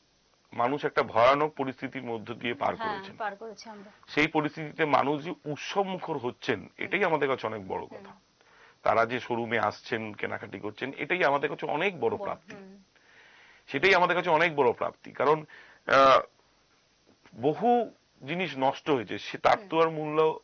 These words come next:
Speaker 1: ফেরত হবে না,
Speaker 2: ফেরত হবে।
Speaker 1: তাকে আবার পরিশ্রম করে সেগুলোকে সঞ্চয় করতে হবে। তার মধ্যেও মানুষ তার সঞ্চিত অর্থ থেকে খানিকটা অর্থ বাঁচিয়ে নিয়ে হয়তো আসবেন, কেনা-, কেনাকাটি করবেন, যাই কিনুক,
Speaker 2: হুম।
Speaker 1: কেনাকাটি করবেন। সেই জায়গায় দাঁড়িয়ে বলা যেতে পারে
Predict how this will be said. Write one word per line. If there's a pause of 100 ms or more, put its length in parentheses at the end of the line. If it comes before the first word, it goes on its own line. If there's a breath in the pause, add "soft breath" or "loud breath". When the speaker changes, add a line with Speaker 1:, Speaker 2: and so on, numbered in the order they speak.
(100)
Speaker 1:
ফেরত
হবে
না,
Speaker 2:
ফেরত
হবে। (120)
Speaker 1:
তাকে
আবার
পরিশ্রম
করে
সেগুলোকে
সঞ্চয়
করতে
হবে। (840 loud breath)
তার
মধ্যেও
মানুষ
তার (380)
সঞ্চিত
অর্থ
থেকে
খানিকটা
অর্থ
বাঁচিয়ে
নিয়ে (120)
হয়তো
আসবেন,
কেনা-, (180)
কেনাকাটি
করবেন,
যাই
কিনুক,
Speaker 2:
হুম। (340 soft breath)
Speaker 1:
কেনাকাটি
করবেন। (680 loud breath)
সেই
জায়গায়
দাঁড়িয়ে
বলা
যেতে
পারে